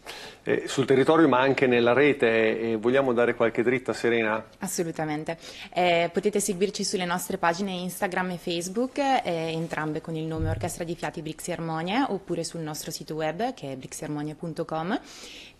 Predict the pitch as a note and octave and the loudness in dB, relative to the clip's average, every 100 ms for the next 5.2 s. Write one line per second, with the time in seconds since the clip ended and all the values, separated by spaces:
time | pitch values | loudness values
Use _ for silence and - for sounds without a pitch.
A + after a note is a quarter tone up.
0 | G3 F#3 F3+ F3 F3 F3 E3+ E3 D#3+ E3+ | 2 4 4 2 4 4 4 2 0 0
1 | F3+ - F#3 G3 E3 E3+ F#3+ G3+ G3 D#3+ | -2 -2 -4 -2 -2 -2 -2 0 2 2
2 | E3 E3+ E3+ F3 F#3 F#3+ G#3 F3 F#3 G#3 | 2 0 -4 -4 -6 -4 -2 -2 -2 -4
3 | - F#3 E3+ E3+ E3 D#3+ F#3 G3+ F#3+ F3+ | -2 -2 -2 -2 -2 -2 -2 -2 -4 -6
4 | E3 D#3 F3 - F#3 F#3 F#3 F#3+ F#3 F#3 | -6 -6 -6 -6 -6 -6 -4 -4 -2 -2
5 | F3+ A3+ | 0 0